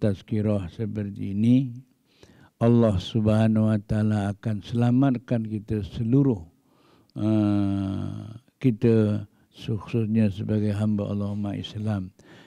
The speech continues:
di seluruh dunia. Bukan kita saja, ya. Ah, kita mengharapkan, <clears throat>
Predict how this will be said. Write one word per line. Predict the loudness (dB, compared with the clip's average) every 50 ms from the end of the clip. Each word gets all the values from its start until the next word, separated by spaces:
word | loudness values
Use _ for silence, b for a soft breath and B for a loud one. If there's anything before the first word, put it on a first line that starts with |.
| B B
di | B -2 -2
seluruh | -2 -2 -2 -4 -4 -4 -2 -2 -4 -6 -6 -6
dunia. | -6 -6 -4 -4 -6 -6 -8 -10 -12 -16 -20 _ _ _ _ _ _ -12
Bukan | -12 -10 -6 -4 -4 -4 -4 -6
kita | -8 -8 -2 0 2 2
saja, | 2 2 0 0 -2 -4 -2 0
ya. | 2 2 0 0 -4 -8 b b b b b b b b b b b b
Ah, | -14 -12 -10 -10 -8
kita | -6 -6 -6 -4 -2 -2
mengharapkan, | -2 -2 -2 -2 -4 -4 -4 -6 -6 -4 -4 -2 -2 -2 -2 -4 -6 _ B B B B B B
<clears throat> | B B 4